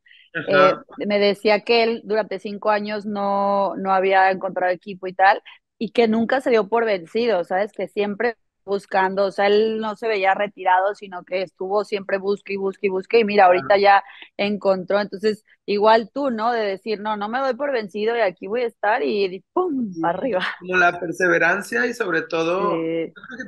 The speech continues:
Speaker 1: también he dicho como que mucho es de, de saber, es mental, pero de saber lo que, de lo que eres capaz. Y obviamente
Speaker 2: Claro.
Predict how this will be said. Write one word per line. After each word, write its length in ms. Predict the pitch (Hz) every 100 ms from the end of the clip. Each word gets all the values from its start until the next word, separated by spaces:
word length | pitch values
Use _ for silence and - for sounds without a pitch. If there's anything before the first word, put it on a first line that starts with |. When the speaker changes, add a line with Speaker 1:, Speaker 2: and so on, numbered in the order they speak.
| -
Speaker 1:
también 260 | 180 185
he 80 | 196
dicho 300 | 208 202 220
como 220 | 196 170 156
que 440 | 151 147 139 - _ _ _ _
mucho 580 | 175 180 196 190 - 208
es 260 | 208 202 175
de, 320 | 202 196 190
de 240 | 175 160 156
saber, 600 | - 156 143 160 160 - -
es 160 | 170 220
mental, 500 | 254 226 180 175 -
pero 160 | 196
de 100 | 170
saber 400 | 147 151 147 151
lo 220 | 165 175 175
que, 300 | 170 156 147
de 180 | 151 151
lo 140 | 147
que 100 | 156
eres 160 | 151 156
capaz. 500 | 147 - 139 131 - - _
Y 120 | - 208
obviamente 420 | 208 214 214 156
Speaker 2:
Claro. 140 | 208